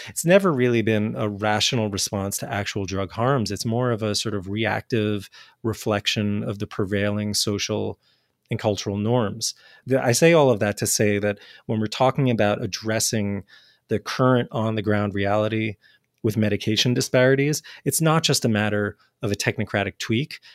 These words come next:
that there, there's this long history of social and cultural stigma and inertia against medications for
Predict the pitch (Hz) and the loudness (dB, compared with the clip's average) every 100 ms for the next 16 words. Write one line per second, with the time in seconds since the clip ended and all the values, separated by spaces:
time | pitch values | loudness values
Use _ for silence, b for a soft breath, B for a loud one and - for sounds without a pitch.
0 | B 117 107 113 110 120 110 110 98 92 | B -4 0 0 0 0 -2 -2 -2 -6
1 | 117 131 139 131 120 107 110 104 - 101 | -8 -2 2 4 4 2 0 0 -2 -4
2 | 98 b b b - 104 98 95 - 123 | -4 b b b -4 -2 0 -2 0 0
3 | 110 - 107 107 104 - 104 - 107 98 | 0 0 0 0 -4 0 0 0 -2 0
4 | - 110 101 101 98 - _ _ _ - | 0 0 0 0 -2 -6 _ _ _ 2
5 | 113 107 123 113 113 107 107 _ _ 113 | 4 4 4 2 2 0 -4 _ _ 0
6 | 110 101 104 - - - 113 104 - 101 | 0 0 -2 -4 -6 0 2 2 2 2
7 | - 95 98 - - - 120 101 | 2 0 0 -2 -6 -4 0 2